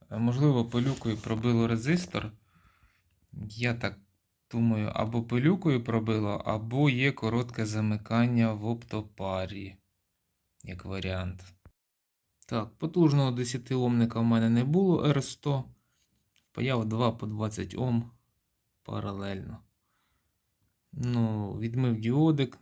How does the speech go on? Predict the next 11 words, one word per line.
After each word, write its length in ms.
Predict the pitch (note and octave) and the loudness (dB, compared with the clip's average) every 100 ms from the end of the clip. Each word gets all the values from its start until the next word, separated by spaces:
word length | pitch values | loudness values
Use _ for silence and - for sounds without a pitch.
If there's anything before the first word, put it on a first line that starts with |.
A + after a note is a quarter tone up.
| _ - | _ -6
начебто 500 | A2+ G#2+ F#2+ - G#2+ | -6 -6 -10 -8 -8
з 100 | A2 | -6
ним 140 | G#2 | -6
все 200 | - G#2+ | -6 -6
добре. 500 | A2+ D3 C3+ C3 A#2+ - _ _ _ _ _ - _ _ _ - | 2 4 4 0 -2 -6 _ _ _ _ _ -20 _ _ _ -20
По 120 | - A2+ | -8 -6
оптопарі 600 | A2 - A#2 A2+ A2 G#2+ | -6 -8 -4 -2 0 -2
прозвонив, 920 | - G#2+ G#2+ A2+ A2+ A2 G2+ - - | -6 -6 -4 -2 0 -2 -4 -8 -6
е, 560 | A2 G#2 G2+ G2+ G2+ G2 | -4 -4 -6 -8 -10 -10
короткого 560 | - A2+ A2 - G2+ | -6 -4 -6 -8 -10
немає. 580 | G2+ A2+ C#3+ D3+ C#3+ C3+ | -6 0 2 4 4 0